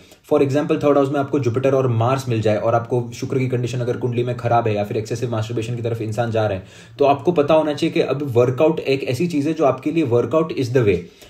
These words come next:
मेडिटेशन आपको उतना हेल्प नहीं कर पाएगा जितना आपको वर्कआउट हेल्प कर पाएगा यहाँ पर। तो उस तरीके से आपको देखना है कि आपके जुपिटर की नेटल पोजीशन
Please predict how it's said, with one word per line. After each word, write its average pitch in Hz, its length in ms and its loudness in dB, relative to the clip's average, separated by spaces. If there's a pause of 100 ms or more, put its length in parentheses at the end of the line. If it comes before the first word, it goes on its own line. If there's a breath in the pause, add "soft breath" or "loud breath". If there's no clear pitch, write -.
(140 loud breath)
मेडिटेशन 135 480 2
आपको 165 220 0
उतना 175 320 2
हेल्प 165 240 2
नहीं 170 180 2
कर 147 140 2
पाएगा 139 260 2
जितना 135 280 -2
आपको 139 200 -2
वर्कआउट 110 440 0
हेल्प 110 180 -2
कर 104 140 -2
पाएगा 95 260 0
यहाँ 95 160 -2
पर। 90 220 -8 (300 loud breath)
तो 175 80 4
उस 175 260 0
तरीके 180 240 2
से 175 120 -4
आपको 170 240 0
देखना 123 280 -2
है 156 80 -4
कि 160 100 -2
आपके 151 220 -2
जुपिटर 139 400 -2
की 160 120 -2
नेटल 123 280 0
पोजीशन 139 420 -4